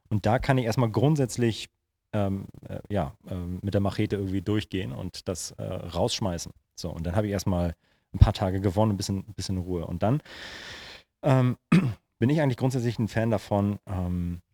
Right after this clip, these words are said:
so zu sagen, okay, gut, wer, welche von diesen Produkten, die ich jetzt, ähm, hab,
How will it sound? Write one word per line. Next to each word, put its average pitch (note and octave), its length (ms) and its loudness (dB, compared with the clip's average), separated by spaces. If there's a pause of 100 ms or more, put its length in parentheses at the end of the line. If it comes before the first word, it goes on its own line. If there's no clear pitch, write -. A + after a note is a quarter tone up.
(220)
so F#2 160 -6 (200)
zu G2 120 -4
sagen, F2+ 100 -2
okay, F#2 240 -6
gut, G2 160 -4 (1040)
wer, A#2 460 2 (140)
welche A#2 300 -2
von A#2+ 120 0
diesen G#2+ 240 0
Produkten, G#2 500 2
die F#2 80 -4
ich - 100 -8
jetzt, - 360 -6
ähm, G2 500 -6 (140)
hab, F2+ 300 -2